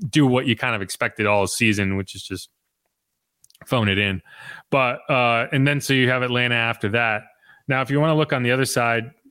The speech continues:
and see Atlanta's schedule, well, the only team with an easier schedule than the Saints is the Falcons.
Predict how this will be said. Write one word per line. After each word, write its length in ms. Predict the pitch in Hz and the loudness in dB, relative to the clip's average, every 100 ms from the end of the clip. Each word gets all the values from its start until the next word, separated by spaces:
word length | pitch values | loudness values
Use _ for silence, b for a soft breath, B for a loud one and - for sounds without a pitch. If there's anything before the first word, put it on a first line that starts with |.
| _ _ _ - | _ _ _ -4
and 160 | 113 | -4
see 340 | 110 123 110 123 | 0 0 2 0
Atlanta's 520 | 107 113 127 143 113 | 0 0 0 0 -2
schedule, 760 | - 110 104 110 107 104 107 _ b - | -2 -2 0 0 2 0 -4 _ b 0
well, 80 | |
the 80 | 147 | 2
only 160 | 175 156 | 4 2
team 180 | - 156 | 0 0
with 100 | 123 | 0
an 140 | 131 | 2
easier 300 | 135 131 120 | 4 4 2
schedule 480 | - - 123 117 110 | 0 -2 0 2 2
than 160 | 120 | 2
the 60 | 110 | 0
Saints 340 | - 127 107 | 0 0 0
is 100 | 110 | -2
the 80 | 95 | -2
Falcons. 760 | - 113 98 - 110 - - | -2 -4 -4 -4 -4 -2 -2